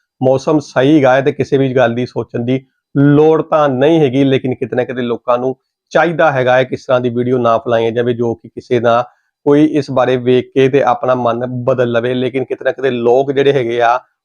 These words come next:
ਉਹ ਨਹੀਂ ਟਲਦੇ ਹੈਗੇ, ਕਿਉਂਕਿ ਖਾਸ ਤੌਰ ਕਰਕੇ ਪੰਜਾਬੀਆਂ ਨੂੰ ਇਹ ਆਦਤ ਬਣ ਚੁੱਕੀ ਹੈਗੀ ਆ ਕਿ ਪਹਿਲੋਂ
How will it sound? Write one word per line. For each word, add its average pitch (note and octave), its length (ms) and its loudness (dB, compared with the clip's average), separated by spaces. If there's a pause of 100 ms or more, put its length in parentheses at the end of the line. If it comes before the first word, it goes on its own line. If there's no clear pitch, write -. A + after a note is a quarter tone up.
ਉਹ E3 120 2
ਨਹੀਂ C#3+ 320 2
ਟਲਦੇ B2 360 2
ਹੈਗੇ, B2+ 300 0
ਕਿਉਂਕਿ - 580 -2
ਖਾਸ C#3 420 0
ਤੌਰ C#3 180 2
ਕਰਕੇ C#3 380 -2
ਪੰਜਾਬੀਆਂ B2+ 560 0
ਨੂੰ D3 140 2
ਇਹ C3+ 60 4
ਆਦਤ A#2+ 260 0
ਬਣ A#2+ 200 0
ਚੁੱਕੀ C3 300 -6
ਹੈਗੀ B2 220 -2
ਆ C3 60 2
ਕਿ B2+ 120 -6
ਪਹਿਲੋਂ B2+ 460 0